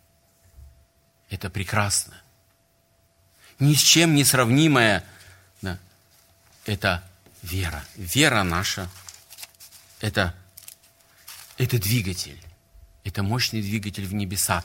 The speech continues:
Только, только, э, в Нем, только в Иисусе Христе, и как и сегодня Йохан вначале молился, только в Нем счастье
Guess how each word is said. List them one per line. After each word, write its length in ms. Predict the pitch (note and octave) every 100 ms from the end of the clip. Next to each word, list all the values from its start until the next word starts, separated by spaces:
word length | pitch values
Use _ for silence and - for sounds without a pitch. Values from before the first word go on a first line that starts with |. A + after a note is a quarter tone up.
| -
Только, 520 | D#3 F3 - C3+ B2 - - - -
только, 520 | D#3 E3+ E3 C#3+ - - - - -
э, 540 | A2+ A2+ G#2+ G2 G2
в 220 | F#2+ G2+ C3
Нем, 320 | C#3 A2+ F2+
только 260 | C#3+ C#3
в 80 | A2+
Иисусе 380 | A2+ D3 C3+ G#2+
Христе, 640 | - G2 - - A#2+ A#2+ A#2+ _ _ _ _ _ _ _
и 80 | -
как 240 | - G#2+ -
и 80 |
сегодня 480 | - - A2+ G2+ F#2+
Йохан 320 | F#2 F#2+ F#2+
вначале 360 | F2 F2 C#3+ C#3
молился, 520 | G#2+ G2+ G2 F2+ F#2+
только 340 | - D#3+ C#3+ A#2+
в 80 |
Нем 300 | A2+ G#2+ G2 - - -
счастье 760 | - - B2+ C3+ - A2+ A2+